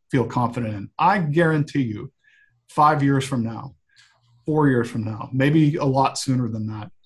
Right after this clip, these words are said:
right? This, y-, what's going on right now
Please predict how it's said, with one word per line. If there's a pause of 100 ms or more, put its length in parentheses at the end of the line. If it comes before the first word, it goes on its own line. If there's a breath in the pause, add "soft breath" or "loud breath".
(240)
right? (120)
This, (260)
y-,
what's
going
on
right
now